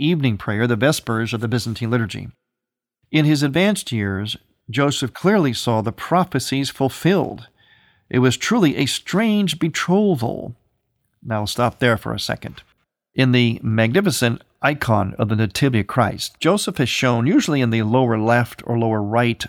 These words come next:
of the picture plane. I mean, way off to the, to the left or the right. And he's sitting there with his hand up to his face. His face is obviously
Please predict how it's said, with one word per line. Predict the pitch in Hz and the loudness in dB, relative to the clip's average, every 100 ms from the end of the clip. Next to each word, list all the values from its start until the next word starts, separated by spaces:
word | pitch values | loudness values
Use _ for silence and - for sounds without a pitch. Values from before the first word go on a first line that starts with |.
| - | -4
of | 104 | -2
the | 107 | -4
picture | - 160 - - | -2 -4 -2 -6
plane. | - 135 113 - - - - | 0 2 2 -2 -12 -20 -4
I | |
mean, | 113 107 | 0 0
way | 120 202 | 2 2
off | 208 196 - | 4 2 -2
to | - 139 | -2 0
the, | 113 104 - _ - | 2 0 -6 _ -8
to | 110 | -4
the | 107 | 0
left | 123 147 - | 2 0 -2
or | |
the | 107 101 | -4 0
right. | 110 95 - - - _ _ | 2 0 -6 -18 -20 _ _
And | 139 | 2
he's | 151 143 | 2 2
sitting | 233 233 | 0 2
there | 165 139 147 | 2 2 2
with | 135 | 0
his | 120 - | -2 -2
hand | 143 139 | -2 0
up | 120 | -2
to | - 117 | -2 0
his | 113 101 | 0 -2
face. | - 117 127 - | 0 2 2 0
His | 113 | -2
face | - 131 113 | 0 0 0
is | 110 | 2
obviously | 117 117 120 - 117 113 110 | 2 2 0 0 0 0 -2